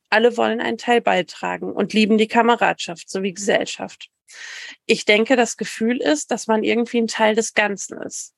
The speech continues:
gemeinsam was zu erreichen und stolz darauf zu sein. Ich denke, Ehrenamt schweißt eine schon existierende Gemeinschaft dann noch mehr zusammen. Ich liebe mein Ehrenamt und meine dadurch gewonnenen Freunde. Ich würde es jederzeit wieder machen."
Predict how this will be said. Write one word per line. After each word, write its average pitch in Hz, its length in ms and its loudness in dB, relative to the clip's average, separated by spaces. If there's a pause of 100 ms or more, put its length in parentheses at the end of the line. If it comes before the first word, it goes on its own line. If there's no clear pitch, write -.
gemeinsam 202 540 4
was 190 180 0
zu - 140 -2
erreichen 226 640 -2
und 254 220 -2
stolz - 360 0
darauf - 320 -8
zu - 180 -6
sein. - 260 -4 (800)
Ich - 160 0
denke, 262 500 4
Ehrenamt 220 480 0
schweißt - 720 0
eine 214 200 0
schon - 220 -6
existierende 214 720 0
Gemeinschaft 185 640 -2
dann 196 120 4
noch 170 160 -6
mehr 202 200 2
zusammen. 185 540 0 (100)
Ich - 200 -4
liebe 202 220 2
mein 165 240 2
Ehrenamt - 640 -6 (160)
und - 260 -2
meine 190 240 2
dadurch - 420 0
gewonnenen 220 460 2
Freunde. - 520 0 (120)
Ich - 200 -8
würde 180 120 2
es - 100 -8
jederzeit 170 540 0
wieder 147 220 -2
machen." - 420 -14